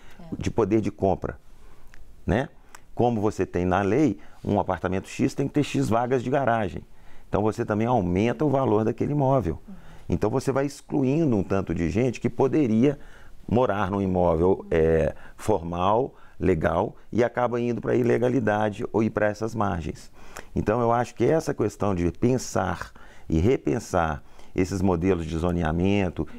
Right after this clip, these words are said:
Speaker 2: e de código de postura, et cetera, é uma questão que, sem dúvida,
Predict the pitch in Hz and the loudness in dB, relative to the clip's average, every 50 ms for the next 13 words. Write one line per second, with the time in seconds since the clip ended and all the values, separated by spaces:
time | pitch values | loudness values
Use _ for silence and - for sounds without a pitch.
0 | - - 85 - - - - 92 90 87 - 87 82 - - 82 78 - - - | -6 -4 -2 -2 -2 0 0 0 0 0 -2 -6 -8 -4 -2 -2 -2 -2 -4 -2
1 | 90 95 95 92 92 - - - - - - - - - - 73 71 - - 104 | 2 4 4 4 4 4 2 -2 -8 -12 -18 -16 -6 -2 -2 -2 -2 0 0 2
2 | 113 117 - 87 - - - - 107 110 107 113 120 110 - 123 123 - - - | 2 2 0 -2 -6 -6 -2 0 2 2 2 2 -2 -2 0 0 -2 -2 -2 -4
3 | - 92 87 92 101 98 - - - - - - - - - 113 120 127 110 95 | -2 -2 -2 -2 -4 -6 -8 -14 -20 -20 -16 -14 -12 -2 0 2 2 2 4 4
4 | 104 107 104 98 101 98 101 - | 4 4 4 4 2 0 -2 -2